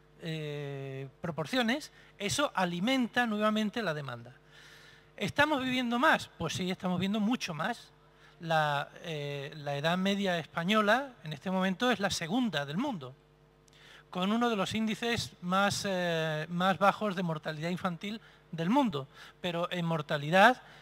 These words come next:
estamos en esta mo-, en este momento en el número dos después de Japón,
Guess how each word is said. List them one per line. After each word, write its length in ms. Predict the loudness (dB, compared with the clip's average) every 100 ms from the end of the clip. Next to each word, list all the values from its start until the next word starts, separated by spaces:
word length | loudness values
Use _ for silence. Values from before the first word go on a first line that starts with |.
| -10
estamos 440 | -6 2 4 4 4
en 80 |
esta 200 | 2 4
mo-, 140 | 4 4
en 280 | 2 0 -2
este 200 | 2 2
momento 480 | 4 4 2 0 -2 -10 -20 -12
en 300 | -4 -2 0
el 140 | 2
número 340 | 4 6 6 4
dos 420 | 6 6 4 0 -4
después 400 | 0 4 4 4
de 180 | 2
Japón, 440 | 4 4 4 2